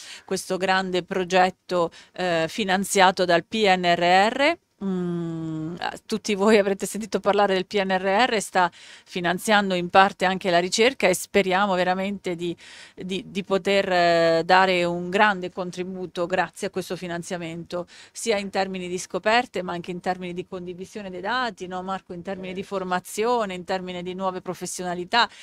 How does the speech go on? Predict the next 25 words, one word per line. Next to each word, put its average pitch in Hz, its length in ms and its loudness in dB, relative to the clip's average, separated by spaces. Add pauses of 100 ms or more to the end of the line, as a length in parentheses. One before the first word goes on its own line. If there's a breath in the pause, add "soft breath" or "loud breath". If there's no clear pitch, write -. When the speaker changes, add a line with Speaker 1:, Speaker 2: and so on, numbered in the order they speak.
(140 loud breath)
Speaker 1:
Qui 214 160 -2
abbiamo 185 300 0
a 175 60 2
bordo 190 520 0
un 175 320 -2 (260 loud breath)
dottorando 190 720 2
proprio 185 260 0
finanziato 180 520 -2
dal 175 160 -2
Centro 185 340 -4
Nazionale, 202 500 -2
uno 180 100 -6
studente 190 640 -2
che 170 140 -6
quindi 185 240 -6
sta, 180 280 0 (280 loud breath)
sta - 240 0
imparando 180 520 2
qui 185 200 0
con 180 180 0
noi. 214 360 0
Abbiamo 180 500 2 (400)
assunto 196 720 -6
tanti 190 360 -2
nuovi, 180 580 -4